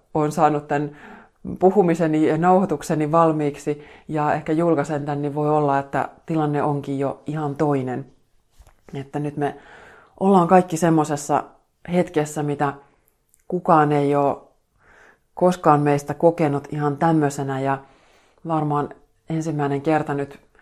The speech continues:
suurimmalle osalle meistä, jotka nyt on elossa, että, että oikeasti on tämmönen jonkunlainen, ehkä vois sanoa, että maailmanlaajuinen uhka.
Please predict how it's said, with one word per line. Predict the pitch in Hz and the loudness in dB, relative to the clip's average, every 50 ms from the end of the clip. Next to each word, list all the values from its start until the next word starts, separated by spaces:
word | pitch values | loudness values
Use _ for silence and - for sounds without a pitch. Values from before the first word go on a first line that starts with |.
| _ _ _ - - _ _ _ | _ _ _ -20 -20 _ _ _
suurimmalle | - 185 160 160 165 160 160 147 147 151 | -2 0 2 2 2 2 2 2 2 0
osalle | - 151 143 175 156 147 147 | 0 -2 -2 -2 0 0 0
meistä, | 147 156 160 156 151 147 - - 143 | 0 0 0 0 -2 -2 -4 -6 -6
jotka | 139 139 143 - 151 | -6 -6 -6 -6 -4
nyt | 151 165 160 160 - - | -4 -4 -4 -6 -6 -6
on | 160 156 151 147 147 - - - - - _ _ _ | -4 -4 -4 -6 -8 -12 -20 -20 -20 -20 _ _ _
elossa, | 170 160 156 151 147 151 - - 151 143 143 | 0 2 2 2 0 -2 -6 -6 -4 -4 -4
että, | 143 143 _ 147 139 - - - | -6 -8 _ -8 -8 -8 -10 -12
että | 139 - - | -12 -8 -6
oikeasti | 160 151 151 151 147 147 147 - - 143 | -6 -6 -4 -4 -6 -6 -6 -8 -10 -10
on | 143 147 | -8 -8
tämmönen | 156 147 143 139 139 135 135 135 135 _ _ _ _ _ _ _ _ _ _ _ _ _ _ _ _ _ _ | -8 -8 -8 -8 -8 -8 -10 -10 -14 _ _ _ _ _ _ _ _ _ _ _ _ _ _ _ _ _ _
jonkunlainen, | 202 202 196 180 170 156 151 147 147 143 143 | -2 -2 -2 0 0 0 0 0 0 0 -2
ehkä | 143 147 - 156 135 | -2 -4 -4 -6 -4
vois | 147 143 143 - | -4 -4 -4 -6
sanoa, | 156 151 143 | -6 -6 -6
että | 135 156 | -4 -4
maailmanlaajuinen | 156 156 151 147 143 139 139 139 139 135 135 139 139 135 135 139 135 135 131 131 - - - - - - _ _ _ _ | -4 0 0 0 0 0 -2 -4 -6 -4 -4 -2 -2 -2 -4 -4 -4 -6 -6 -8 -10 -16 -20 -20 -20 -20 _ _ _ _
uhka. | - 160 156 - - - - 143 143 151 - | -2 0 0 -2 -6 -2 -2 -2 -2 -2 -6